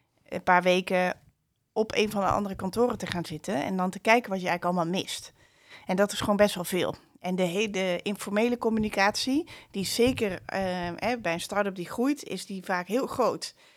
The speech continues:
En je moet dat dan op een gegeven moment gaan formaliseren. En dat zijn stappen die, ja, daar loop je eerst even tegenaan en dan, want dat is ook niet waar je nou de meeste energie van krijgt.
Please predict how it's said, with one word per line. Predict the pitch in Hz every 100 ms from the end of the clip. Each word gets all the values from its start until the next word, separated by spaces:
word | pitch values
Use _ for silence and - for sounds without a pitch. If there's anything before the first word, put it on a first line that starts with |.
| _
En | - 196
je |
moet | 226 254
dat | 240
dan | 214 202
op | 196
een |
gegeven | 185 214 214
moment | 196 190
gaan | 185 185
formaliseren. | 226 202 180 180 208 220 185 120 269 - - -
En | 156
dat | 165 202
zijn | 202 185
stappen | - 240 214 190
die, | 180 190 180 -
ja, | 185 147
daar | - 165
loop | 202 208
je | 185
eerst | 208 -
even | 196 196
tegenaan | 175 180 - 208 214
en | 190
dan, | 185 180
want | 170
dat | 175
is | 156 -
ook | 160
niet | 180 180
waar | 147
je | 151
nou | 160 160
de |
meeste | 170 175 180
energie | 160 180 185 220
van | 190
krijgt. | - 127 208 - -